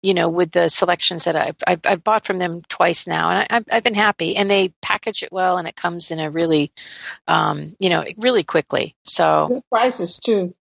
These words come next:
Speaker 2: I got a Chateauneuf du Pape for, like, thirty-five dollars.
Speaker 1: Yeah, they, their prices, I agree, Vicky, are very reasonable. You know, 'cause I looked on the website of the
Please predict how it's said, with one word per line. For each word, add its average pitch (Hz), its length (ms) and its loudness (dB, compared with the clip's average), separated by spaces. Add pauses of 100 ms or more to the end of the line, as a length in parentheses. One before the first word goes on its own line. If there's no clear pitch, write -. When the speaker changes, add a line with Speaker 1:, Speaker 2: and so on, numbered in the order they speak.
Speaker 2:
I 196 40 -6
got 196 200 2
a 185 40 2
Chateauneuf 202 560 2
du 185 100 0
Pape 180 360 2
for, 180 120 2
like, 160 220 0 (180)
thirty-five 180 420 2
dollars. - 360 -4 (200)
Speaker 1:
Yeah, 233 260 2
they, 269 220 0
their 254 160 0
prices, 311 420 -2
I 226 60 6
agree, 208 280 0
Vicky, 170 360 -6
are 185 100 -2
very 202 260 4
reasonable. 165 760 0
You 190 140 0
know, 185 120 2
'cause 202 200 2
I 233 160 4
looked 277 260 2
on 240 160 2
the 202 100 -2
website 190 720 0 (640)
of 180 480 2
the 165 480 -2